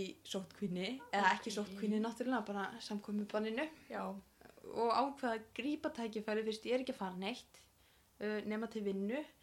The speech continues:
Speaker 1: þar sem að ég vinn með gamalmennum, er þeim örugglega alveg sama um hvernig hárið mitt er.
Speaker 2: <laughs> Já.
Speaker 1: Þannig ég ákvað að hætta að þvo það.
Speaker 2: Búm!
Speaker 1: Já. Um, maður hefur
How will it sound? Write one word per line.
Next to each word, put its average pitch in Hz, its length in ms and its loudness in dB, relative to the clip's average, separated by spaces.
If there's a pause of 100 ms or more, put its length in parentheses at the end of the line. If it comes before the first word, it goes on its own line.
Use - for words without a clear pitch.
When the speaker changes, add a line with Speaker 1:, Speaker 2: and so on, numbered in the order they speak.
(380)
Speaker 1:
þar 214 120 -2
sem 214 240 0
að 196 320 0
ég 208 160 0
vinn 220 220 4
með 214 160 0
gamalmennum, 220 800 2 (280)
er 214 200 -2
þeim 226 220 -2
örugglega 240 300 2
alveg 294 240 2
sama 294 300 2
um 240 80 4
hvernig 233 300 0
hárið 294 260 4
mitt - 220 -2
er. 226 200 2 (240)
Speaker 2:
<laughs> - 140 2
Já. - 240 -2 (180)
Speaker 1:
Þannig 240 280 6
ég 254 80 10
ákvað 302 240 4
að 254 120 2
hætta 262 200 -4
að - 80 -12
þvo 269 160 4
það. - 360 -4 (600)
Speaker 2:
Búm! 359 460 12 (340)
Speaker 1:
Já. 220 220 4 (880)
Um, 208 460 4 (380)
maður 202 280 2
hefur 208 240 2